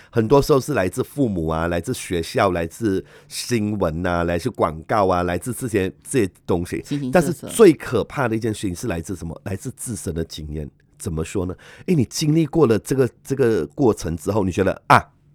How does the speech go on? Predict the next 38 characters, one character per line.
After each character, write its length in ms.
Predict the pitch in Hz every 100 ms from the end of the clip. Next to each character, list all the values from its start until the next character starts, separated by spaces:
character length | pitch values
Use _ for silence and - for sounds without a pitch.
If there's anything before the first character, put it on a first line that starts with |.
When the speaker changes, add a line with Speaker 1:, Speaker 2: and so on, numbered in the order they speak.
| _ _
Speaker 1:
结 240 | - 120
局 20 |
就 60 | 135
是 100 | -
这 120 | 196
样， 140 | 180 180
Speaker 2:
就 100 | 135
是 100 | 131
这 140 | 117
样 160 | 107 87
的。 60 | - - _
Speaker 1:
东 160 | 175
西 200 | 147 135 -
就 200 | - 233
是 160 | 113 110
这 140 | 90
样。 140 | 85 80 - - _
但 120 | 165
其 200 | 160 -
实 200 | 113 110
你 180 | 107 98
知 180 | 87 -
道 160 | 113 117
吗？ 140 | 101 95 -
你 100 | 117
只 120 | 107
经 260 | 107 - 123
历 100 | 131
过 200 | 127 135
是 140 | - 135
整 380 | - - 82 80
个 180 | - 135
大 260 | 117 135 117
面 220 | 123 107
向 240 | 101 117
里 80 | 90
面 160 | 87
的 60 | 95